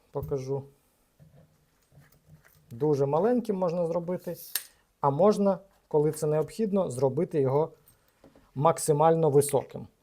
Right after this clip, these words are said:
Тобто для будь-яких ваших цілей це підійде максимально. Ось дивіться, так компактно, а коли ви розклали, максимально довге. І зараз ми з вами подивимось, як його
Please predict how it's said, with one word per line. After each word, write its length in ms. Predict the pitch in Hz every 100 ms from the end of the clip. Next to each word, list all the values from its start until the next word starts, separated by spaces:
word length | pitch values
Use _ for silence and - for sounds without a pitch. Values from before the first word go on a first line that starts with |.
| - _ _ _ -
Тобто 380 | 156 147 151
для 260 | 139 135 165
будь-яких 600 | 156 165 139 139 156 -
ваших 440 | 147 143 160 143 -
цілей 420 | 202 233 202 185 - _ _
це 300 | - 147 165 - _ _ _
підійде 540 | 135 117 156 139 147 - _ -
максимально. 880 | 131 147 - 135 127 107 110 110 110 _ _ _ _ _ _ _ _ _ _ _ -
Ось 180 | 117 104
дивіться, 520 | 117 113 113 - - _ _
так 220 | 147 143
компактно, 640 | - 165 208 208 - 165 - _ _ _
а 80 | 139
коли 260 | - 151 147
ви 120 | 151
розклали, 520 | 156 - 185 190 160
максимально 800 | 131 135 - 139 139 147 139 131 - _
довге. 580 | 123 110 117 113 85 104 - _ - - -
І 80 | 127
зараз 340 | 143 185 -
ми 120 | 139
з 40 | 123
вами 240 | 147 143
подивимось, 600 | 127 139 165 165 135 -
як 280 | 131 165 -
його 340 | 127 113 143